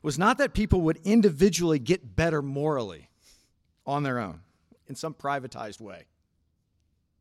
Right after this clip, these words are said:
It wasn't Jesus' plan to set up a bunch of human silos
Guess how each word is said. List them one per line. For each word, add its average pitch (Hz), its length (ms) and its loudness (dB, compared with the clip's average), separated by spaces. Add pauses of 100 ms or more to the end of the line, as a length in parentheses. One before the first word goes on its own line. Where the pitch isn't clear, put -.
(1200)
It 151 100 -6
wasn't 226 300 0
Jesus' 202 540 -2
plan 180 400 -4
to 139 100 -8
set 165 220 -4
up 160 140 -2
a 143 40 -2
bunch 151 340 -2
of 139 180 -6
human 160 320 -8
silos 135 800 -2